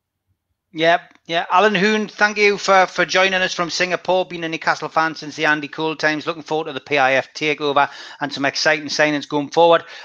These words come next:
I did see somebody asking about how you become a member. Just go to the top of the page. You'll see member. Uh, just click join.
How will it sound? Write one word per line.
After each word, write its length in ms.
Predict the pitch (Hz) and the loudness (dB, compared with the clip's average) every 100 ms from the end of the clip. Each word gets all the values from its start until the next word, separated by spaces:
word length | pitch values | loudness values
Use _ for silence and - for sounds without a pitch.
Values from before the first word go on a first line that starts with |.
| - | -2
I 60 | |
did 140 | 160 196 | 0 2
see 140 | 208 | 2
somebody 300 | 196 202 196 | 2 4 4
asking 260 | 202 175 190 | 4 2 0
about 200 | 180 175 | 2 2
how 160 | 190 214 | 2 0
you 160 | 202 | -4
become 580 | 180 170 - 196 185 190 - | -6 -4 2 2 2 -8 -6
a 100 | 160 | -2
member. 500 | 196 196 190 190 160 - - | 0 2 4 4 2 -10 -18
Just 180 | - - | -12 -8
go 280 | 233 196 160 - _ | 2 2 2 -4 _
to 100 | - | -12
the 80 | 175 | -4
top 180 | 214 214 | -2 -2
of 60 | |
the 60 | 180 | -6
page. 420 | - 196 202 151 | 0 2 2 -2
You'll 120 | 156 | -8
see 280 | 151 - 175 | -8 -8 -8
member. 520 | 160 196 202 190 190 - _ _ | 0 0 2 4 4 2 _ _
Uh, 160 | 156 156 | -2 -2
just 240 | 151 - | -4 -10
click 260 | - - _ | -6 -6 _
join. 400 | 160 175 175 | -2 0 -2